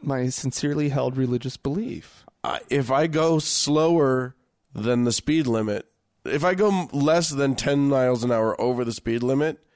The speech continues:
Speaker 2: uh, I feel like Jesus gets mad. I believe that very, very deeply.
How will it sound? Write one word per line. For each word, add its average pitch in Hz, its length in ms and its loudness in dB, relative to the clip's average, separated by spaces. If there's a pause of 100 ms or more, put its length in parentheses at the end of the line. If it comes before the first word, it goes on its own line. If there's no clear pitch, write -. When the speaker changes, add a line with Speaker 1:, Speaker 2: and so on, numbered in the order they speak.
(400)
Speaker 2:
uh, 107 440 2
I 113 200 2
feel 117 320 0
like 113 360 -2 (280)
Jesus 101 400 -2
gets - 240 -8
mad. 65 380 -8 (1120)
I 117 120 0
believe 104 360 -2
that 95 200 -6 (400)
very, 101 440 -2
very 92 400 -6
deeply. 87 480 -10